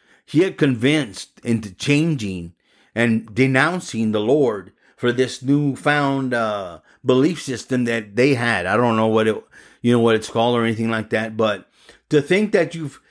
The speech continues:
worshiped the Lord and given yourself to the Lord for forty years and then you walk away because your grandson talks you into this other thing. So the Bible says to be careful and to test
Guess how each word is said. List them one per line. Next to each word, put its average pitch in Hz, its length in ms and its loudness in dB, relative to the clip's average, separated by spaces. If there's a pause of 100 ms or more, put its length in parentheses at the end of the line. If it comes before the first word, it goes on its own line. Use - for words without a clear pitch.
(180)
worshiped 165 480 0
the 151 80 4
Lord 156 300 4
and 131 100 -2
given 165 240 0
yourself 151 400 -2
to 156 80 2
the 139 120 2
Lord 143 260 2
for 123 140 -4
forty 139 320 2
years 123 360 2
and 107 140 2
then 110 180 0
you 110 80 2
walk 127 280 0
away 117 600 -2 (520)
because 110 360 -2
your 107 100 0
grandson 110 920 0 (380)
talks 131 360 0
you 123 140 0
into 117 260 -4
this 107 300 -4
other 127 280 2
thing. 98 300 -8 (200)
So 151 140 0
the 160 80 6
Bible 254 360 0
says 214 260 0
to 196 100 2
be 160 140 -8
careful 190 400 0
and 160 140 -2
to 139 80 0
test - 440 -2